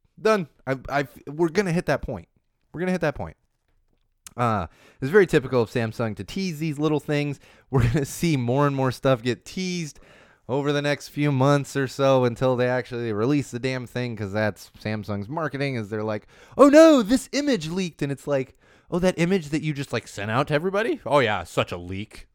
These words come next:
What, what's up with that leak?" <laughs> Like, some, better find out who leaked it.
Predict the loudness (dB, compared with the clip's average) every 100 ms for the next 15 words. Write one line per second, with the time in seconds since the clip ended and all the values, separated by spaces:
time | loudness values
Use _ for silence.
0 | -6 -6 -6 -4 -2 -2 -4 -4 -4 -2
1 | -4 -4 -14 _ _ _ -14 -10 -10 -4
2 | -6 -6 _ _ -14 -2 -2 0 0 2
3 | 2 2 2 0 -2 -2 -4 -4